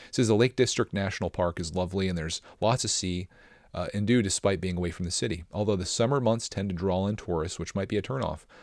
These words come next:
The Walking Bible for the area is probably Alfred Wainwright's Lakeland Fells.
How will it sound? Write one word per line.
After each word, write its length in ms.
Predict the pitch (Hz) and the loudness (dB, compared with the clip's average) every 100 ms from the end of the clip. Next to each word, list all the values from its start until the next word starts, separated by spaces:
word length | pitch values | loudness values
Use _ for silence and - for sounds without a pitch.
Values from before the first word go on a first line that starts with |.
| - | -8
The 80 | - | 0
Walking 560 | 95 82 113 120 143 113 | 0 2 0 0 -2 0
Bible 480 | 95 113 110 58 - | 2 2 0 -4 -8
for 140 | - | -6
the 80 | 80 | -2
area 360 | 67 78 73 76 | -2 -2 -4 -6
is 300 | 80 87 - - - - | -6 -4 -6 -8 -12 2
probably 360 | 127 131 120 | 4 6 4
Alfred 520 | 73 113 - 135 135 | 2 -2 0 0 0
Wainwright's 720 | 90 104 117 104 80 78 - - | 0 -2 0 0 0 -2 -4 -6
Lakeland 480 | 92 98 - 120 117 | -4 -6 -4 -4 -4
Fells. 580 | - 117 92 - - | 0 0 0 -4 -10